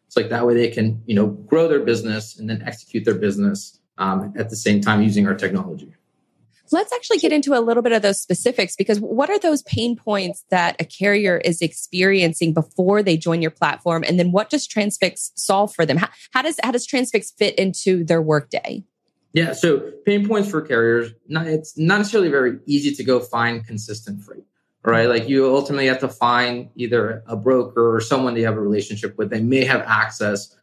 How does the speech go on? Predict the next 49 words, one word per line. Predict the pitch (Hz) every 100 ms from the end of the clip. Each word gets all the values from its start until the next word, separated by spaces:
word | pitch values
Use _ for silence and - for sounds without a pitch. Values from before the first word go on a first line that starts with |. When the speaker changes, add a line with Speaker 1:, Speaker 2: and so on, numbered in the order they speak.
| _ _ -
Speaker 1:
to | - 120
some | 110 113
high | 107 110 107
volume | 101 98 98 95
account | 101 - 110 104 101 98
or, | 95 87 101 - _
you | 98
know, | 85 82 101 _ _ _ _ _ _ _
consistent | - 151 - 143 - 139 131 123 110 - _ _ _ -
spot | - 117 117
opportunities, | 113 107 113 107 101
whatever | 101 98 98 98
it | 73
is. | - - _ _ _
So | - 131 127 113
in | 135
terms | 170 160
of | 139
the | 123
lack | 127 131
of | 135
finding | 120 117 113
consistent | - 117 - 98
freight, | 98 95 -
then | 151 156 151
you | 139
have | 127 123 117
the, | 117 113 107 - _ _ _ _ -
the | 135
ability | 139 156 175
to | 170
actually | 151 147
find | - 123
a |
reliable | 113 110 107 107 98
partner. | - 101 113 170 - _ _ -
I | 120
think | 131 120
a |
lot | 127 127
of |
times | - 123 120
that |
we've | 113 110
heard | 120 117
from | 107
carriers | 104 110 107 104
is, | 107 101
like, | 104 101